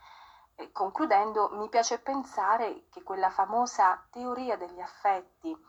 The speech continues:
che mette in rapporto la scrittura musicale con i sentimenti che essa suscita, possa trovare nuova vita nelle emozioni autentiche che vedo espresse in coloro, ragazzi, amatori o professionisti,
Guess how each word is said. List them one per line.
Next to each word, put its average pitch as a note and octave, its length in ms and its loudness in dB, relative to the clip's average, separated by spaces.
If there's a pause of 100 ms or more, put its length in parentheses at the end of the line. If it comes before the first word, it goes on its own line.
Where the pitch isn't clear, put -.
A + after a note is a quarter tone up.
(320)
che F#3+ 120 -12
mette G#3 260 -6
in G3 60 -2
rapporto G3 480 2
la F3 80 -4
scrittura - 480 -2
musicale G#3+ 500 -2
con F#3+ 160 -4
i F#3+ 60 -10
sentimenti A#3+ 840 -6
che F#3 160 -14
essa G3+ 280 -8
suscita, G#3+ 960 -2 (760)
possa C4+ 300 0
trovare C4 400 4
nuova B3 400 4
vita G#3+ 440 -6 (360)
nelle G3 240 -6
emozioni G3+ 420 -2
autentiche F3 680 0
che E3 140 -12
vedo E3 220 -8
espresse F#3 500 -10
in E3 140 -6
coloro, F#3+ 480 2 (460)
ragazzi, F3 540 4
amatori F3 460 -4
o E3 40 -4
professionisti, G3 840 -10